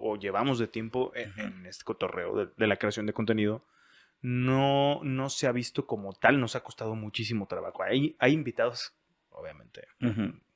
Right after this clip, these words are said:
Speaker 1: no, que no me se mencionan.
Speaker 2: Claro, claro.
Speaker 1: Este, que, güey,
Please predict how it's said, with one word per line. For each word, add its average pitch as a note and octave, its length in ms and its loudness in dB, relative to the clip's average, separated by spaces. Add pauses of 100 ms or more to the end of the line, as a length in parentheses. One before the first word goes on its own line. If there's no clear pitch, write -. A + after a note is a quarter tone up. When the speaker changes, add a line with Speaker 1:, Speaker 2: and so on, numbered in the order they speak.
(140)
Speaker 1:
no, G#2 180 -10
que G#2 60 -6
no A2 80 -2
me A2 100 -2
se A#2 140 -2
mencionan. G#2+ 380 -2
Speaker 2:
Claro, B2+ 280 4
claro. G#2+ 320 -2
Speaker 1:
Este, G#2 800 -2
que, F#2 360 -14 (260)
güey, G2 380 -4